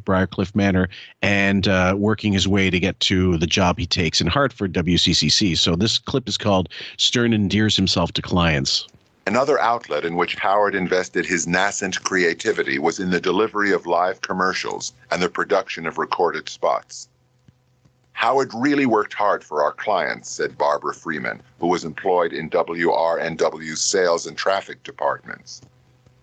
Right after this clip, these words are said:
Speaker 2: A local bakery expressed its thanks by making Howard Stern cannolis,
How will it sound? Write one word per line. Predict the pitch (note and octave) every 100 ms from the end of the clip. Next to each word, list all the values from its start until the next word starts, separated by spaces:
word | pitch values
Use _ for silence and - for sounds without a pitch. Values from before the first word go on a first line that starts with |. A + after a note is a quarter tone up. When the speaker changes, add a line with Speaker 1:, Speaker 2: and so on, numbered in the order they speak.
| _ -
Speaker 2:
A |
local | G2+ A#2+ B2+ C3
bakery | F#2 A2+ - D#2 D#2
expressed | E2 - G#2+ G2+ -
its | F2 -
thanks | - B2 D#2 -
by | - E2+
making | F#2 F#2 G2
Howard | - A2 A2 A2+
Stern | - F#2 E2 E2
cannolis, | - G#2+ G#2+ C2+ A#1 G1+